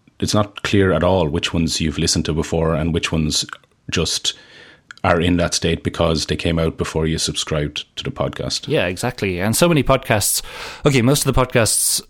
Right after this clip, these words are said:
Speaker 2: we and probably our listen, listeners listen to are maybe more news ones where you want to listen to this week's episode,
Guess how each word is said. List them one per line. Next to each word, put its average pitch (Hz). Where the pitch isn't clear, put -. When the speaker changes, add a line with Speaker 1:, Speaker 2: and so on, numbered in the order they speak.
Speaker 2:
we 120
and 110
probably 110
our 101
listen, 127
listeners 131
listen 120
to 139
are 107
maybe 101
more 98
news 98
ones 92
where 92
you 87
want 95
to 90
listen 90
to 95
this 92
week's 98
episode, 123